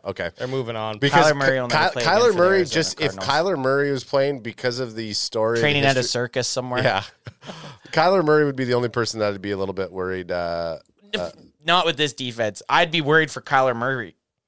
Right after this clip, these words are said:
Speaker 2: Yeah.
Speaker 1: Right. Yeah, yeah, I agree.
Speaker 2: But I guess what you're saying is compared to who they have in for quarterback right now, I,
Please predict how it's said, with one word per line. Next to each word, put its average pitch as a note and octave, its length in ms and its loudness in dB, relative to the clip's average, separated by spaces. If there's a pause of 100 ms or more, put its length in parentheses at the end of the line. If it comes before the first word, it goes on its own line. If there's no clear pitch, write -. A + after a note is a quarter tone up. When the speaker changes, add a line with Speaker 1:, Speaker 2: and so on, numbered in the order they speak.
(920)
Speaker 2:
Yeah. F#3+ 160 0
Speaker 1:
Right. F#2 160 0 (340)
Yeah, C3 160 2
yeah, G2+ 140 0
I E2 60 -6
agree. E2 240 -10 (640)
Speaker 2:
But G#3 260 2
I F#3+ 160 0
guess F#3+ 280 0
what F#3 120 0
you're D#3+ 120 -4
saying D#3 320 0
is C#3 140 -2
compared C#3+ 520 -2
to C3+ 160 -6
who B2+ 140 -6
they B2 140 -2
have A#2+ 240 -2
in A#2 360 -10 (600)
for B2 120 -16
quarterback A#2 460 -4
right A2 200 -4
now, A#2 220 -4
I, A2+ 160 -4